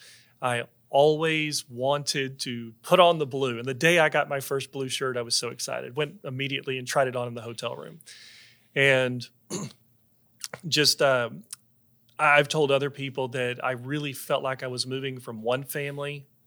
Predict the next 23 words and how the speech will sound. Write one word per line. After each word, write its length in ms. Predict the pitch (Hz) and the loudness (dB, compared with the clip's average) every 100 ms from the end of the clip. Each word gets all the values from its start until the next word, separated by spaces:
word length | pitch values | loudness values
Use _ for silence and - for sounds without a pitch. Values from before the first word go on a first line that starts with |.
| _ | _
to 120 | - | -6
another 280 | 127 120 110 | -4 -2 -4
family. 500 | - 69 69 - - _ - - - _ - | -10 -14 -14 -18 -20 _ -20 -20 -20 _ 2
I've, 200 | 135 120 | 2 2
I've 220 | 139 117 | -4 -4
known 680 | 127 135 139 143 139 143 143 _ _ | -4 2 2 2 0 -4 -10 _ _
the, 220 | 131 127 | -6 -6
the 120 | 127 | -6
P 160 | 131 143 | -8 -4
C 140 | - | -2
C 160 | 139 135 | 0 0
A 140 | 127 | -2
family 720 | 123 135 131 127 127 127 120 120 | -2 -6 -6 -6 -6 -6 -10 -10
for 460 | - 120 117 113 120 | -6 -4 -4 -6 0
so 380 | - - 147 135 | 2 4 4 4
long, 400 | 131 131 131 127 | 2 0 -2 -4
going, 400 | 127 127 123 120 - - - _ _ | -6 -6 -6 -12 -18 -20 -20 _ _
uh, 280 | 127 117 - - - 175 | -4 -4 -6 -16 -18 -2
going 480 | 139 131 127 123 123 _ | 0 0 -2 -10 -16 _
to 80 | 143 | -4
get 140 | 127 | 2
educated. 680 | 127 139 135 143 135 139 143 | 2 2 -4 -4 -2 -4 -4
Um, 520 | - 135 120 123 147 | -4 0 0 -2 -10